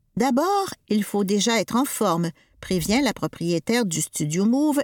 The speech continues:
Stéphanie Tremblay. Citation, « Environ quatre-vingts pour cent des gens qui font le cours d'initiation de cinquante-cinq minutes se rendent compte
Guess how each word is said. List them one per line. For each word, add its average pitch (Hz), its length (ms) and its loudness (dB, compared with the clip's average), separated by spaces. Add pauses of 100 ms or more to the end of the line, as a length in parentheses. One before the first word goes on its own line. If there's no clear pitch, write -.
Stéphanie 233 580 0
Tremblay. 170 540 0 (840)
Citation, « 294 760 -2 (720)
Environ 254 480 2
quatre-vingts 285 500 0
pour 226 200 -2
cent 196 240 0
des 185 180 0
gens 185 260 0
qui - 140 -6
font 180 160 -2
le 180 140 0
cours 240 260 -2
d'initiation 180 840 0
de 165 100 -2
cinquante-cinq 165 720 -2
minutes 247 420 2 (420)
se - 140 -2
rendent 294 340 2
compte 330 340 2